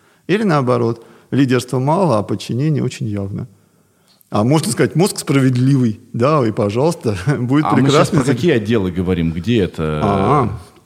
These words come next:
Speaker 1: это прежде всего такая штука, называется миндалина,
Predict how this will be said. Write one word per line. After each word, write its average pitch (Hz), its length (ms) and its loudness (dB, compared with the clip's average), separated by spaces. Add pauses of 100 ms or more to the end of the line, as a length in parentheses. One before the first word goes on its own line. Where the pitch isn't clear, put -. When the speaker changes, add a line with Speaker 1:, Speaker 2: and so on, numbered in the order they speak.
(140)
Speaker 1:
это 170 360 0
прежде 170 380 0
всего 147 300 -2
такая 131 420 0
штука, 175 320 -4
называется 120 440 -2
миндалина, 104 840 0